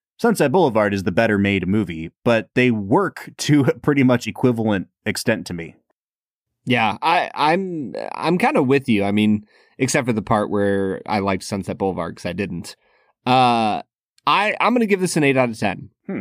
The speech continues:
Speaker 2: I think it's an incredibly funny movie. The drama and the pacing work pretty well for me.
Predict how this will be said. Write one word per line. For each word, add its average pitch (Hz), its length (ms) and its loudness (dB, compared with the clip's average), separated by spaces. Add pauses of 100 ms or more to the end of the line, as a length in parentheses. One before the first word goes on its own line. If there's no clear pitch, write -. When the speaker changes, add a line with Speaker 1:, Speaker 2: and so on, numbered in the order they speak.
Speaker 2:
I 131 120 0
think 170 200 -2
it's 165 160 -2
an 127 240 0
incredibly 135 880 2
funny 120 380 0
movie. 147 580 0 (420)
The 113 400 4
drama 135 1000 2
and 104 380 0
the 95 60 -2
pacing 143 580 -2
work 123 240 -2
pretty 127 220 0
well 117 240 2
for 113 180 -4
me. 107 380 0